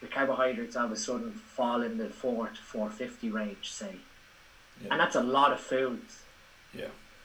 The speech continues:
Speaker 1: Someone psychologically
Speaker 2: It
Speaker 1: than what you were on pre,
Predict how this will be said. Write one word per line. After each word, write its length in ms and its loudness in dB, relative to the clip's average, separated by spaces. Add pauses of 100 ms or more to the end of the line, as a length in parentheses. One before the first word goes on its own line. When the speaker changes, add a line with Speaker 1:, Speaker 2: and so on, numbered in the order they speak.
Speaker 1:
Someone 380 -2
psychologically 920 -2 (760)
Speaker 2:
It 60 0
Speaker 1:
than 180 0
what 200 -6
you 80 -4
were 100 2
on 260 2
pre, 260 -4